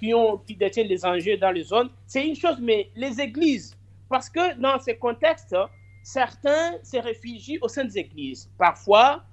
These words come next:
il y a ces, ces, ces éléments où est-ce que c'est, c'est une malédiction ou c'est quoi ? Alors, communiquer avec les églises aussi,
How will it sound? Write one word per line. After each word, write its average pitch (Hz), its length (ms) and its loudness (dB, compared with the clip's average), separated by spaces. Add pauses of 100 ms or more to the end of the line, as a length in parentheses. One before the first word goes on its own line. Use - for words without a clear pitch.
(160)
il 202 80 -14
y 240 60 0
a 240 80 -4
ces, 208 280 -6
ces, 196 200 -10
ces 202 280 -10
éléments 220 520 -4 (340)
où 247 280 -10 (240)
est-ce - 320 -14
que 277 160 0
c'est, 226 400 0
c'est 220 160 -4
une 240 140 0
malédiction 233 800 0
ou 262 60 -6
c'est - 220 -16
quoi ? - 260 -4
Alors, 196 280 -4 (260)
communiquer 302 560 -2
avec 269 360 -2
les 175 220 -14
églises 220 400 -8
aussi, 196 360 -12